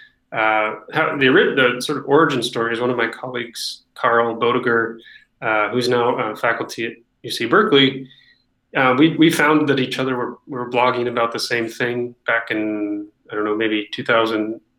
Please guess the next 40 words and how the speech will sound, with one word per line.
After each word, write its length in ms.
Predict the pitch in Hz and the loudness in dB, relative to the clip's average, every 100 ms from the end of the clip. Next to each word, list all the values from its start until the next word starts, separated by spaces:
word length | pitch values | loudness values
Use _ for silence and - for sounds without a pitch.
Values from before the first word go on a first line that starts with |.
| - | -4
ten 380 | 127 120 120 143 | 0 2 0 -2
or 100 | 127 | 0
so. 400 | 127 123 120 - - - - _ _ _ | 2 2 2 -4 -16 -20 -20 _ _ _
Um, 380 | - 107 110 - | -4 -2 -2 2
it 40 | 131 | 4
was, 160 | 131 | 4
and 260 | 123 127 127 | 4 4 4
our 640 | 123 123 123 117 113 113 - | 4 2 4 4 4 0 0
blog 340 | 143 143 139 | 4 4 2
posts 260 | - 113 - | -2 -2 0
were 140 | 113 | 0
about 240 | 113 110 113 | 0 0 2
getting 260 | 127 117 113 | 2 2 0
to 80 | |
the 100 | 117 | -4
same 480 | 110 - 120 117 110 | -4 -2 0 0 0
data 220 | 127 123 | 2 0
source 420 | 117 110 104 - 113 | 0 -4 -6 -8 -8
of, 180 | 107 107 - | -8 -10 -14
um, 240 | 117 107 110 | -12 -10 -12
these 160 | 110 107 | -8 -6
sort 280 | - - 113 | -6 -6 -8
of 80 | 107 | -4
phylogenetic 600 | 113 113 110 110 110 - | 0 0 0 0 0 -2
trees 300 | - 120 110 | 0 2 2
online. 640 | 104 117 143 143 139 143 - - - _ _ - | 0 2 4 6 4 -2 -10 -20 -20 _ _ -2
And 140 | 110 | 0
we 140 | 113 | 2
just 240 | 110 117 - | 2 0 0
thought, 180 | 113 113 | 0 2
"Hey, 140 | 175 | 4
why 100 | 131 | 4
don't 160 | 135 131 | 2 2
we 400 | 120 113 - - | 2 2 -2 -4
do 120 | 131 | -2
this 140 | 117 - | 0 -4
together, 420 | 110 123 117 117 | -4 -2 0 0
combine 380 | 117 113 110 110 | -2 0 0 0
forces?" 760 | 107 117 110 110 104 - - - | 0 -2 0 -2 -2 -2 -6 -10
Um, 360 | 110 104 101 | -8 -6 -8